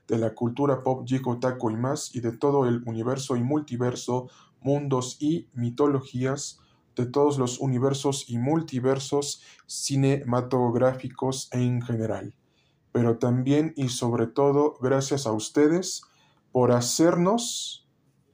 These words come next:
el primer lugar en toda la industria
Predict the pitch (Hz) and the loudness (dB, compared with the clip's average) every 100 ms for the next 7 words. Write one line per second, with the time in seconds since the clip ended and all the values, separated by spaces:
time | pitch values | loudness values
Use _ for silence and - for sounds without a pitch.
0 | _ _ _ _ _ _ _ 123 120 123 | _ _ _ _ _ _ _ 0 2 2
1 | 127 139 156 151 135 143 170 - _ - | 2 4 2 2 4 4 2 -4 _ -6
2 | 117 120 120 - 160 165 131 117 117 143 | -2 0 -2 2 4 4 2 2 0 0
3 | 151 - 160 185 | 0 0 2 0